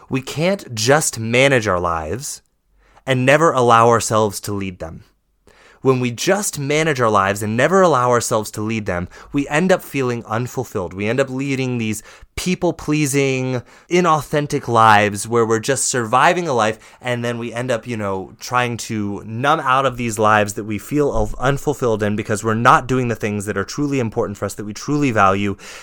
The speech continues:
that we truly want to create in life, that we truly want to question are possible for us in life.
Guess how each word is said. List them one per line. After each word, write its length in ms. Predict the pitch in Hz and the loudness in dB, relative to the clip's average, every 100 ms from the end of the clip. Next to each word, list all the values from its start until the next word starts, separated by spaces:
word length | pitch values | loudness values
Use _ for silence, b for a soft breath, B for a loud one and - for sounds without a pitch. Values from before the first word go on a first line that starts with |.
| B | B
that 100 | 123 | -6
we 80 | 110 | -6
truly 360 | - 165 180 | -2 2 4
want 200 | 156 135 | 4 4
to 80 | 127 | 0
create 320 | - - 113 | -8 -4 -2
in 80 | 107 | 0
life, 180 | 104 98 | -2 -4
that 80 | 101 | -8
we 80 | 104 | -8
truly 340 | - 196 175 | -4 -2 0
want 160 | 139 123 | 0 -2
to 60 | |
question 400 | - 113 - 110 | -2 -4 -4 -4
are 80 | 101 | -4
possible 580 | - 104 98 104 101 92 B B B | 0 -2 0 -2 -2 -4 B B B
for 380 | - - 127 - | -8 4 6 6
us 220 | 104 - | 2 -4
in 200 | - 101 | -6 -4
life. 240 | 87 87 | -4 -4